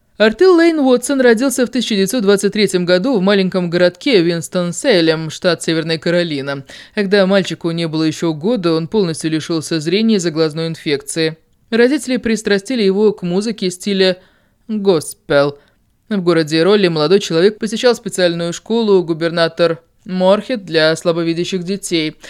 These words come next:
Однажды в прямом радиоэфире диктор отметил, что имя Артел странное,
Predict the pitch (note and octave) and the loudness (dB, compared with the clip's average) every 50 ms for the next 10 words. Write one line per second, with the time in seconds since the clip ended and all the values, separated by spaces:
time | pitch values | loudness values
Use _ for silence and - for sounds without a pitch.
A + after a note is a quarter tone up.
0 | - - - - - A3 A3+ B3 D#4 D4+ A#3+ C4+ B3+ B3+ - C4 C4 C#4+ C4+ B3+ | -20 -20 -18 -10 -4 -2 0 0 0 -2 -2 -4 -4 -4 -4 -4 -2 -2 -2 -2
1 | A#3+ A3 - - A3+ A#3 A3+ G3+ G#3+ G#3+ G#3+ G#3 G3+ G3+ F#3+ - A3+ A#3 B3+ B3 | -4 -4 -2 0 2 2 2 4 4 4 4 4 4 2 0 -2 -2 -2 0 0
2 | A#3 G#3 F#3 F3 E3 D3+ F#3+ A3 - - G#3+ F#3 E3+ E3 - F#3 G3 A#3 A3+ - | 2 4 4 2 2 0 -4 -8 -4 -2 0 2 2 0 0 -2 -2 -2 0 0
3 | G3+ F#3 F3+ - - F3+ E3 D#3+ F#3 A3 A#3+ A#3 G#3 F#3+ F3+ E3+ - - - F3+ | -2 -2 -2 -4 -6 -4 -2 -2 0 -2 0 0 0 0 -2 -4 -6 -2 0 2
4 | E3+ E3 E3 E3 - G3 F#3+ F3+ - - - G#3+ G#3+ A#3 C4 D4 C#4 B3+ A#3 A3 | 2 2 0 -2 -2 -2 -2 -2 -4 -2 0 2 2 2 2 0 0 2 2 2
5 | G#3 G3+ | 2 0